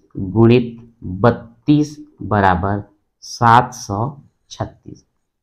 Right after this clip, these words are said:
ये हमारा आंसर हो गया। अब यहाँ पर बोला गया है कि उत्तर की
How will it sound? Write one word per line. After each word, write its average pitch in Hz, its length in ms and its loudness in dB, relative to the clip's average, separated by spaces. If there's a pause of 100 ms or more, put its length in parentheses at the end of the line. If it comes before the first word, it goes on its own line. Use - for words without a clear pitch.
(140)
ये 123 100 -2
हमारा 107 420 -4 (280)
आंसर 90 320 -6
हो 90 100 -20
गया। - 200 -18 (840)
अब 151 140 4
यहाँ 156 300 6
पर 180 180 4
बोला 139 300 4
गया 139 200 2
है 131 120 0
कि 139 300 -8 (120)
उत्तर 175 580 0
की 123 480 -6